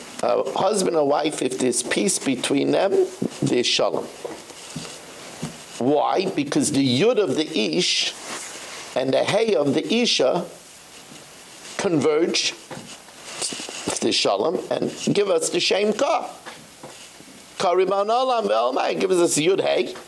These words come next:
which is Hashem's name. On the other hand, if they fight, and they're at odds with each other, and they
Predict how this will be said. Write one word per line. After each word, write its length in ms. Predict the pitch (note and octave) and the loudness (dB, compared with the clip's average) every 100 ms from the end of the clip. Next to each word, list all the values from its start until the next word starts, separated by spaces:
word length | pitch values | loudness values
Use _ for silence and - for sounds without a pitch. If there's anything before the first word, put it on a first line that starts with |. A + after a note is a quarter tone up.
| - - | -16 -6
which 160 | E3 | -2
is 120 | F3 F3 | 0 2
Hashem's 460 | F3+ A#3 A#3+ G#3+ | 2 2 2 2
name. 240 | C#4 C#4 - - - - - - - - - - - - | 2 0 -2 -12 -18 -18 -16 -14 -14 -14 -16 -16 -12 -6
On 80 | D3+ | -2
the 100 | D#3+ | 2
other 240 | A3+ A#3 | 2 2
hand, 240 | F#3 F3+ D#3+ | 2 2 2
if 140 | E3 | 2
they 140 | E3 | 0
fight, 600 | - - C3+ F3+ - - - - - - - - - - - - | 0 -2 -2 -2 -6 -8 -10 -18 -20 -18 -18 -18 -18 -18 -12 -4
and 160 | D3+ | 0
they're 100 | D#3 | 2
at 200 | D3+ D3 | 2 2
odds 440 | - D#3+ E3+ F3 D#3+ | 2 2 2 0 2
with 160 | E3+ | 2
each 240 | D#3 D3 - | 2 0 2
other, 380 | D3 D3 A3 A3 - - - - - - - - - | 2 2 0 -2 -8 -20 -20 -20 -20 -20 -20 -20 -4
and 200 | D3+ D3 | -2 2
they 300 | D3 D3 D3 | 2 2 -2